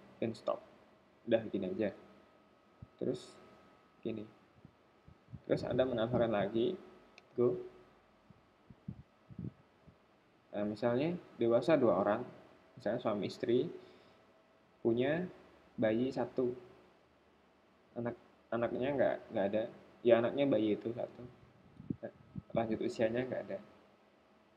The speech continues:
Kemudian Anda save. Ini sebagai contoh aja. Nah, perlu Anda ketahui,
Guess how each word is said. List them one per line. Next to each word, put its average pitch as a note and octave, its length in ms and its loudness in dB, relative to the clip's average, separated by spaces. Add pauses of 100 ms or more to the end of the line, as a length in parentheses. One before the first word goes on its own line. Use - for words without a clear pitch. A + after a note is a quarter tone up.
(120)
Kemudian A2 340 -4 (680)
Anda A2+ 160 0
save. - 280 -6 (120)
Ini B2+ 80 2
sebagai A#2+ 480 0
contoh A2+ 320 0
aja. G#2 240 -6 (2250)
Nah, A2 240 2
perlu B2 240 8
Anda B2 160 6
ketahui, A#2+ 560 6